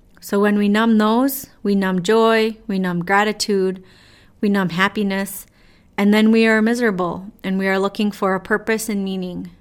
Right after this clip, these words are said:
and then we feel vulnerable. So then we have a couple of beers and a banana nut muffin, and it becomes this dangerous cycle.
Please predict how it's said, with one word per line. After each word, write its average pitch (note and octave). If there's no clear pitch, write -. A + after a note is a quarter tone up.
and F#3+
then F#3+
we A3
feel A3+
vulnerable. G3+
So A#3+
then B3+
we C4
have A#3
a A3
couple G#3+
of F#3+
beers G3+
and F#3+
a F#3
banana G3
nut F#3+
muffin, F3+
and F#3
it F#3
becomes F#3+
this F3+
dangerous F#3
cycle. F#3